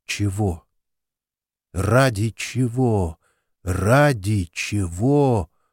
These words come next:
Повторяясь раз за разом,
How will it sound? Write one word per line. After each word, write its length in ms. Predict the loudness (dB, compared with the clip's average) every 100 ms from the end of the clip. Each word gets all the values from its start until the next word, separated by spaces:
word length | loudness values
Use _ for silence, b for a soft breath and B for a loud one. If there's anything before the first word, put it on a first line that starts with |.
| _ _ _
Повторяясь 1000 | -2 -2 -4 -2 2 4 2 0 -2 -4
раз 280 | 0 0 0
за 260 | -4 -2
разом, 540 | 2 4 2 0 -2